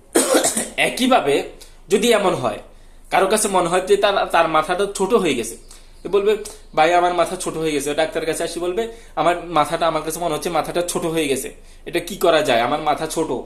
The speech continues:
যদি এরকম একটা কমপ্লেন দেয়, এটা ছোট হয়েছে হয় নাই এটা বিষয় না, রুগী কমপ্লেন দিচ্ছে তার মাথা ছোট হয়ে গেছে, এই কমপ্লেনের ভিত্তিতে আমরা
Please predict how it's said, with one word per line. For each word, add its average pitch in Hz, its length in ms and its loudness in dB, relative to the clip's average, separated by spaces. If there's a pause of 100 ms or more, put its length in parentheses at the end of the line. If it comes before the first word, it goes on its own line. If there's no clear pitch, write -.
(540)
যদি 170 180 0 (100)
এরকম 214 280 6
একটা 151 200 2
কমপ্লেন 147 500 2
দেয়, 101 220 -2 (600)
এটা 175 100 -4
ছোট 214 240 2
হয়েছে 208 460 4 (220)
হয় 180 180 4
নাই 214 160 0 (100)
এটা 190 120 0
বিষয় 127 240 -4
না, 107 120 -10 (520)
রুগী 208 240 0
কমপ্লেন 220 460 2
দিচ্ছে 220 300 -4
তার 196 120 2
মাথা 180 380 2
ছোট 190 220 -2 (100)
হয়ে 123 140 0
গেছে, 117 240 -6 (840)
এই 233 180 8
কমপ্লেনের 220 640 4
ভিত্তিতে 180 380 0
আমরা 185 260 2